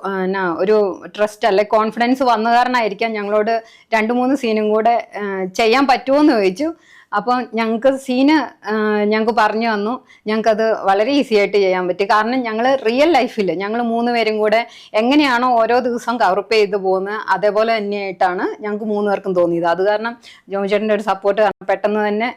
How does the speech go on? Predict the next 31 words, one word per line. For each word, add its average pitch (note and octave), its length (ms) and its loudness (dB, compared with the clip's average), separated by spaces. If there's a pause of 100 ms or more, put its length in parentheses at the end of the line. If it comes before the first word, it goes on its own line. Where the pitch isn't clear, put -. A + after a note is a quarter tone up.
(140)
സീൻ G3+ 320 -2
കഴിഞ്ഞു. F#3 480 0 (460)
അങ്ങനെ C4+ 320 0
ഞങ്ങൾ B3+ 460 2 (120)
വളരെ A3 340 2
ഹാപ്പിയായി. G#3+ 580 0 (140)
ഏഹ്, G3+ 40 -4
ഞങ്ങൾ, G#3 500 -2 (220)
ഞങ്ങൾക്ക് A3+ 340 0
മൂന്ന് B3 280 4
പേർക്കും A#3 280 2
ഞങ്ങളുടെ A3 240 -2
ഫിലിമിനെ A3 480 -2
കുറിച്ചുള്ള G#3+ 460 0
അല്ലെങ്കിൽ G#3+ 480 0
ഫിലിം A#3+ 300 0
ഫീൽഡിനെ A3+ 500 0
കുറിച്ചുള്ള G#3+ 380 2
ഒരു G#3+ 200 4 (300)
ഒപ്പീനിയനൊക്കെ G#3+ 880 2
അല്ലെങ്കിൽ G3+ 420 0
അപ്രോച്ച് B3 480 0
മാറ്റി G#3+ 360 0
തന്ന G#3 240 -2
ഒരു G#3 100 0
ഫിലിമാണ് G3+ 560 0
കരുതൽ F#3+ 300 0
എന്ന് G3+ 160 -2
പറയുന്ന F3+ 280 -2
ഒരു F3 100 -4
മൂവി. F3 400 0